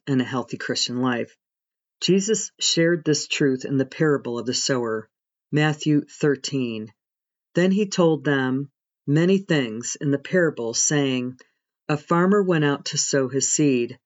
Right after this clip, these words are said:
and as he was scattering the seed, some fell along the path, and the birds came and ate it up.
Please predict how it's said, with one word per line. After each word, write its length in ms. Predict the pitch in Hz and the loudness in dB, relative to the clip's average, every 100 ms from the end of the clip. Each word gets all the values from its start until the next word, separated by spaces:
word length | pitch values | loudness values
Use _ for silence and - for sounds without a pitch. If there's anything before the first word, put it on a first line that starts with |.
| _ _ _ _ | _ _ _ _
and 240 | 151 143 - | -2 0 0
as 320 | 151 165 170 | 0 2 2
he 80 | 180 | 2
was 180 | 160 - | 2 -2
scattering 500 | - 156 160 156 147 | 0 0 0 0 0
the 80 | |
seed, 520 | 147 - 151 127 123 127 | -2 0 2 2 0 -4
some 280 | - 156 147 | -2 0 0
fell 320 | - 156 160 | 0 0 2
along 380 | 160 139 139 135 | 0 0 0 0
the 60 | |
path, 540 | 127 - 143 127 117 - | -4 -2 0 0 -4 -4
and 120 | 131 | -4
the 40 | |
birds 400 | 127 139 139 139 | -2 2 2 0
came 320 | - - 135 123 | -4 -4 -2 -2
and 80 | |
ate 160 | 120 117 | -2 -2
it 120 | 120 | 0
up. 320 | 139 117 - | 0 -2 -6